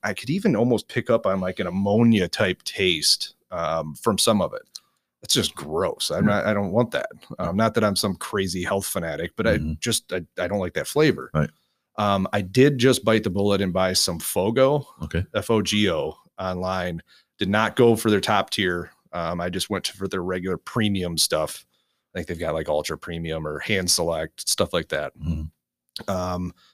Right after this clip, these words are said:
Speaker 1: what I noticed about it was it was easier, I think, to start than Green Egg,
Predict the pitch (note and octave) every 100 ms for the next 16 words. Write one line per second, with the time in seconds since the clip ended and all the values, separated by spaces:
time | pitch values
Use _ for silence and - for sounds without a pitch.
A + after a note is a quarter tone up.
0 | _ - A2+ A2 G#2+ A#2+ C3 C3+ A2+ G#2+
1 | G#2+ G#2 - - G2 G2 F#2 G2+ F#2+ F2
2 | - A#2 C3 D#3 C#3 B2 C3 D#3 F#3 -
3 | G2+ A2+ A#2 - - _ G#2+ G2+ G2 G2
4 | F#2+ G2 G#2+ G#2 F#2 E2 G#2+